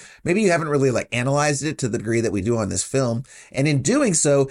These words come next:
it did reveal certain flaws that I never really thought about over the course of the film.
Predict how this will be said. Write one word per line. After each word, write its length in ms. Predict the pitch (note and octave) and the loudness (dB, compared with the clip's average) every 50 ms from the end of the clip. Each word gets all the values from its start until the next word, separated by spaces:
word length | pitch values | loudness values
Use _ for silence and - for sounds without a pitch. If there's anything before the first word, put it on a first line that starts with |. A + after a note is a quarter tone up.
| - - - | -4 -8 -2
it 160 | - G#3 G#3 | 0 0 2
did 160 | - F#4 E4+ | 2 2 2
reveal 340 | D4 F4 D#4+ A#3 B3 B3 A3+ | 2 0 2 2 2 2 2
certain 360 | G#3+ - - F#3+ F3+ F3+ F3 | 2 2 0 0 0 -2 -4
flaws 560 | D3+ - - D3 D3 C#3 A2+ D2 A1+ E2+ - - | -6 -4 -2 0 0 0 0 -2 -4 -6 -8 -4
that 240 | - C3 A#2+ A#2 - | -2 0 0 2 0
I 80 | - | 0
never 240 | C3 D3+ - C#3+ D3+ | 0 2 2 2 2
really 220 | C#3 C#3+ D3 C3+ A#2+ | 2 4 2 2 0
thought 280 | - - A#2 A2+ A2+ | 0 0 0 0 0
about 380 | F#2+ G2 G2 G2 F#2+ F2+ - - _ | 0 0 0 -2 -2 -4 -6 -6 _
over 220 | - A2 G#2+ F#2+ G2 | -2 -2 0 0 -2
the 100 | G#2+ G#2 | -4 -4
course 260 | - - A2+ G#2 - | -4 -4 -2 -2 -4
of 60 | - | -4
the 80 | G2+ F#2+ | -6 -8
film. 400 | - - A#2+ G#2 F#2 C#2 D#2 | -6 -4 -4 -4 -4 -6 -10